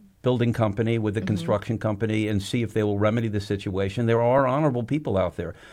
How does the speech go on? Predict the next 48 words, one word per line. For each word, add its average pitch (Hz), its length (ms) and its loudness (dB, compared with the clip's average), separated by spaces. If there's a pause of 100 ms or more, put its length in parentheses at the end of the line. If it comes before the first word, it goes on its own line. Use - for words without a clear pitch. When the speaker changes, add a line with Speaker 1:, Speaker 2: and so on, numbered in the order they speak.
(240)
Speaker 1:
But 131 160 6
you 147 100 8
will 247 120 6
know 190 180 10
within 147 240 6
the 123 80 2
first - 320 -2
two 127 120 0
weeks 117 360 0
whether 107 200 2
they're 107 100 0
going 104 240 0
to 104 80 0
do 104 220 0
it 95 60 -2
or 90 80 -4
not. 82 340 -10
It's 104 280 -6
in 110 220 0
the 95 160 -4
attitude, 131 560 0
it's 98 120 -4
how 107 140 4
they 98 140 -2
respond 117 480 -2
to 120 100 -6
you, 110 120 0
whether 101 220 -2
they 95 120 -2
take 98 220 -4
responsibility. 107 800 0 (400)
And 123 260 4
there 127 180 6 (160)
are, 123 120 2 (320)
I 110 60 2
wouldn't 120 240 2
say 170 160 2
many, 135 560 4 (300)
Speaker 2:
Uh-huh. 185 120 -4
Speaker 1:
sorry, 123 260 6
in 113 80 2
this 104 160 0
industry, 117 360 0
but 110 200 2
they're 127 140 2
reputable 131 600 4
small 120 420 2
contractors 123 760 -2